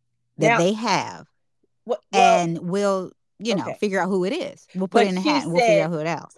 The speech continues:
Speaker 2: who, but she said, she raised the question,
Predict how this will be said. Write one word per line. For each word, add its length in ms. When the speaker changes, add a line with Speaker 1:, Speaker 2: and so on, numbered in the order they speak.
Speaker 2:
who, 560
but 340
she 360
said, 500
she 320
raised 440
the 80
question, 480